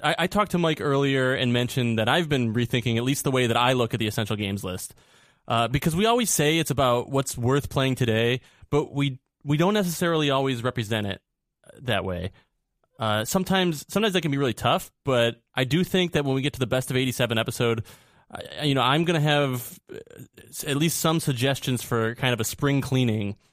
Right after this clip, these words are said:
Um, I don't think it'll, I don't think it'll actually be spring, but, but, like, I'll have some suggestions for, uh,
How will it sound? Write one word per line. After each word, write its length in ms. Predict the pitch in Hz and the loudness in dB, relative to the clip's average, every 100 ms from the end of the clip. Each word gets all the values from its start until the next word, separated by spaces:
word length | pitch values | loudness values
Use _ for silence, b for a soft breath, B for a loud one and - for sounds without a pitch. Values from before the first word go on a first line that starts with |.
| - | -6
Um, 140 | 120 - | -6 -2
I 100 | 131 | 0
don't 100 | 127 | 0
think 120 | 131 113 | 0 -2
it'll, 240 | 101 104 - | -2 -4 -6
I 40 | 139 | -2
don't 60 | 135 | 0
think 100 | 131 | 2
it'll 120 | 113 | 0
actually 240 | 113 117 | 0 -4
be 80 | 101 | -6
spring, 420 | - - 117 110 | -6 -2 -2 0
but, 200 | 104 104 - - b b b - | -2 -4 -8 -20 b b b -6
but, 120 | 117 | -2
like, 300 | 110 101 98 | 0 0 0
I'll 80 | 123 | 0
have 100 | 135 | 0
some 140 | 147 | 0
suggestions 680 | 127 127 135 135 - 123 110 | -2 0 0 0 0 -2 -2
for, 420 | - 117 113 110 | -2 0 2 2
uh, 380 | 104 104 101 | 2 0 -2